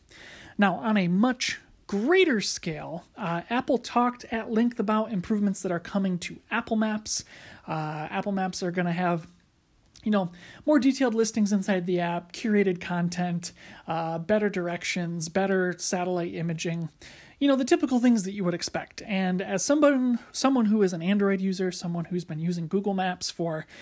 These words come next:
what feels like as long as I can remember, uh, all of it seems like ketchup because it truly is. Uh, we were using Apple Maps the other day to get to a destination, and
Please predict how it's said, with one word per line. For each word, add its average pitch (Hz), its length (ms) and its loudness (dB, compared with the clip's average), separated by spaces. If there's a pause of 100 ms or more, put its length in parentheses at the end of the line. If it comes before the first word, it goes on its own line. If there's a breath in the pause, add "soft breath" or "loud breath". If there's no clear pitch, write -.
(320 loud breath)
what - 160 -6
feels 214 280 2
like 175 160 -4
as 170 120 -6
long 170 200 -2
as 165 100 -2
I 156 100 -6
can - 160 -14
remember, 220 480 2 (360 loud breath)
uh, 202 540 2
all 262 240 2
of 214 100 4
it 214 160 2
seems 196 440 0
like 170 320 -2 (200)
ketchup - 460 -6
because 170 460 -6
it 185 160 -10
truly 160 560 -10
is. 156 440 0 (440 loud breath)
Uh, 156 240 -8
we 170 160 -2
were 175 80 -2
using 180 340 0
Apple 190 260 -6
Maps 175 280 -4
the 185 120 -2
other 175 160 0
day 165 220 -2
to 170 220 -6
get 175 240 -6
to 180 140 -4
a 160 40 -4
destination, 170 840 -4
and 160 300 -8